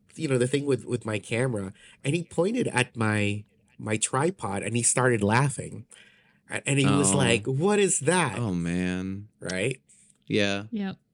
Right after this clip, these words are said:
Speaker 1: That's, and, and I'm like,
Speaker 2: Did, I mean, did that, uh, my question is, how did that make you feel as, as that person? Were you embarrassed?
Speaker 1: No. I mean, like, he's nowhere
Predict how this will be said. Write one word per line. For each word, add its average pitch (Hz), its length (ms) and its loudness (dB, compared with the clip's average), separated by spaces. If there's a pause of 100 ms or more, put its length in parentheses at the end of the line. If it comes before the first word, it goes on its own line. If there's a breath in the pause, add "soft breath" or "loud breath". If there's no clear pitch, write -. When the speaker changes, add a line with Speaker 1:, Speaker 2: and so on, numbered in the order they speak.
(540)
Speaker 1:
That's, 104 280 -6
and, 113 280 -4
and 107 300 -8
I'm 110 140 -8
like, 110 220 -4 (580)
Speaker 2:
Did, 147 200 2 (400)
I 143 160 4
mean, 139 260 4 (200)
did 135 220 4
that, 131 180 4 (800)
uh, 120 340 -4
my 135 240 4
question 165 400 2
is, 117 160 2
how 123 140 2
did 120 160 0
that 113 140 0
make 107 220 -2
you 104 140 0
feel 131 420 0
as, 95 340 0
as 101 200 -4
that 101 200 -2
person? 107 420 -2
Were 98 80 0
you 95 140 2
embarrassed? 90 520 -2
Speaker 1:
No. - 240 -10 (340)
I 120 100 -2
mean, 120 200 0
like, 113 320 0 (400)
he's 120 220 -8
nowhere 104 460 0